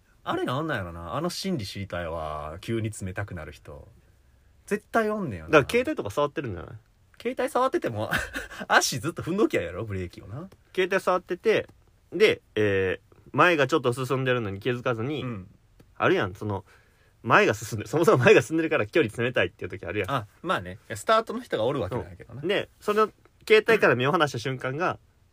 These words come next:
Speaker 2: まだ青になってない瞬間で、「あ、でも車間距離空いてるわ」って言って、ピーって前にちょっと行って、
Speaker 1: うん。うん。
Speaker 2: またブレーキ踏んで携帯見てるんじゃん。
Speaker 1: うん。くそー。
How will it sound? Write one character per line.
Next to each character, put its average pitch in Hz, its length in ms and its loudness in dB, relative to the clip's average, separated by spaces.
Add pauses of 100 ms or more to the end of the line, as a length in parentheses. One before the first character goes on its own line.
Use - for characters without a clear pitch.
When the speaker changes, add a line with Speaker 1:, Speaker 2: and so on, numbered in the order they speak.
(120)
Speaker 2:
ま 127 120 2
だ 135 200 4 (140)
青 131 180 0
に 120 60 0
な 101 80 0
っ - 20 -12
て 107 80 -6
な 98 80 -2
い - 20 -6
瞬 101 160 -8
間 107 120 -4
で、 131 80 -2
「あ、 170 80 4
で 175 60 -2
も 143 60 -2
車 131 140 0
間 139 200 -2
距 151 120 -2
離 107 80 2
空 104 100 2
い 104 60 -2
て 113 80 -2
る 107 80 0
わ」 87 100 -2
っ - 40 -8
て - 80 -14
言 - 20 -20
っ - 20 -20
て、 123 80 -12
ピ 123 120 -2
ー 113 100 0
っ - 20 -6
て 104 60 -4
前 101 180 -2
に 95 80 -10
ち 101 80 -10
ょ - 20 -6
っ - 40 -10
と - 100 -16
行 - 80 -12
っ - 20 -20
て、 180 160 -4
Speaker 1:
う 95 60 -12
ん。 - 40 -10
う - 20 -10
ん。 - 80 -18 (340)
Speaker 2:
ま 113 120 -4
た 92 80 -12
ブ 98 100 -2
レ 98 80 0
ー 92 60 -6
キ 110 100 -8
踏 127 100 2
ん 123 40 2
で 156 120 4
携 113 180 -2
帯 104 100 2
見 117 100 -2
て 107 100 0
る 101 100 -6
ん 110 40 -8
じ - 100 -16
ゃ - 40 -16
ん。 - 20 -16
Speaker 1:
う - 80 -18
ん。 - 40 -14
く - 60 -6
そ - 260 -4
ー。 95 340 -2